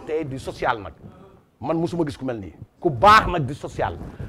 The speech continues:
ca la nga xam ne moom lay am ci wërsëg moom la yoree njabootam di ci dimbali ay doomu aadama di seetkat bu mag nag di nit ku baax ëllëg moo fi toogee dinaa leen wax lu tax ma ne ku baax la am na ñoo xam ne dañuy seet duñu gis am ñoo xam ne dañuy sol ay verre pour gis kii yàlla da ko may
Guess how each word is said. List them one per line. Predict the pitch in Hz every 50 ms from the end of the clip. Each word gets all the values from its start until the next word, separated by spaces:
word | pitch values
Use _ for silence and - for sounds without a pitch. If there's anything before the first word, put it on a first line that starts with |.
| - - -
ca | 208
la | 220 240 247
nga | 262 247
xam | - 240 226
ne | 220
moom | 214 214 214 208
lay | 202 208 208 -
am | - 190 165 -
ci | -
wërsëg | 214 208 185 - - 156 139
moom | 147 160 175 190 190
la | 190
yoree | 185 190 185 185 175
njabootam | 165 151 185 180 180 175 185 175 165
di | 147
ci | - 165 143
dimbali | 127 196 208 - 220
ay | 170 160 143
doomu | 139 123 127
aadama | 113 101 90 80 - - - - - - - - - - - 117
di | 175
seetkat | 180 - 196 - - 156 131
bu | 131
mag | 143 160 131
nag | 95 80 - - - - - - _ - _ _ _ _ _ _ _ _ -
di | 127 156
nit | 170 175 -
ku | - 135
baax | 120 143 135 - - - - - - - - - _ _ - -
ëllëg | - 226 226 220 170 160
moo | 175 196 185
fi | 175 156
toogee | - 170 160 156 147
dinaa | 151 165 165 165
leen | 160 160
wax | 147 139
lu | 151 151
tax | 151 - 156
ma | 156
ne | 151 139 135
ku | - 127
baax | 123 117 92 90
la | 76 - - - - - - - - - - - - - _ _ _ _ - - -
am | 196 240 240
na | 233
ñoo | 226 220 190
xam | 190 190
ne | 190 185
dañuy | 185 185 190 185
seet | - - 190 180 165 151
duñu | 160 160 156 120
gis | 135 - - - _ _ _ _ _ -
am | 143 170
ñoo | 180 175
xam | 165 170
ne | 170 165
dañuy | 165 170 165
sol | 160 180 160
ay | 165 156 151 143
verre | 143 151 151 151
pour | - 139 127 120
gis | 113 - - - _ - - - - -
kii | - 180 185 180
yàlla | 180 180 170 151
da | 151
ko | - 131 113
may | 110 92 82